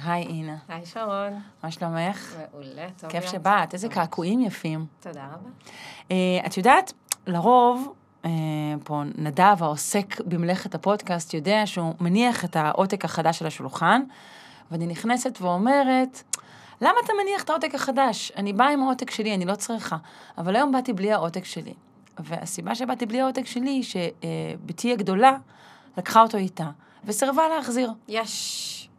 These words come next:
Speaker 1: בדיוק. אז, אה, זה מה שרציתי לומר. אה, זה ספר מקסים, הוא נקרא, אה, "צאי מהאוטו". הוא הרומן השלישי שלך. אה,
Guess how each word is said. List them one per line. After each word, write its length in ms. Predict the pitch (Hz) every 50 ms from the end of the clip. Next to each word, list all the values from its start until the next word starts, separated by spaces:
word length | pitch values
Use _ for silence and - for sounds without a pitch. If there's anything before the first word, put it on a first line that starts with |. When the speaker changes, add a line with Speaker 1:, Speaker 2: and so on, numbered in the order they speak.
| _ -
Speaker 1:
בדיוק. 500 | 185 180 175 156 160 160 147 139 - - - - -
אז, 200 | - 160 160 156
אה, 60 | 180 180 175 175 170 170 170 170 170 170
זה 160 | 160 156 190
מה 100 | 190 202
שרציתי 420 | 196 190 202 170 175 170 - - 175
לומר. 440 | 170 165 160 165 175 196 220 262 320 330 - - - - - - - -
אה, 60 | 202 196 196 190 190 185 185 180 180 180 175 175 175
זה 80 | 165 170
ספר 380 | - - 220 226 262 269 247 240 - - -
מקסים, 480 | 190 185 - - - - 202 180 175 180 - -
הוא 80 | 185
נקרא, 360 | 185 180 170 196 190 202 214 214 - 214
אה, 140 | 196 185 185 185
"צאי 220 | - - 233 220
מהאוטו". 540 | 220 226 214 202 - 180 165 165 - 165 160 165 - - - - 117 113 - - - -
הוא 160 | 180 185 185
הרומן 640 | 185 185 180 185 185 185 180 190 196 214 226 247 254
השלישי 460 | 262 254 - 220 202 - - - 185
שלך. 540 | 170 - - 160 147 147 156 - - - - - - - - - - - - - -
אה, 60 | -